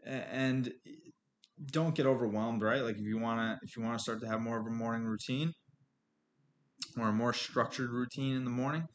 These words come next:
just try to do one thing. Try to do one or two little things and, and work on it,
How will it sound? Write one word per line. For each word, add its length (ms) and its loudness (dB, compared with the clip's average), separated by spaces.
just 140 -6
try 160 0
to 60 2
do 120 0
one 300 0
thing. 160 -4
Try 220 -2
to 120 2
do 80 -2
one 140 0
or 80 2
two 240 2
little 240 2
things 380 -6
and, 220 -4
and 200 0
work 320 0
on 220 -4
it, 80 -14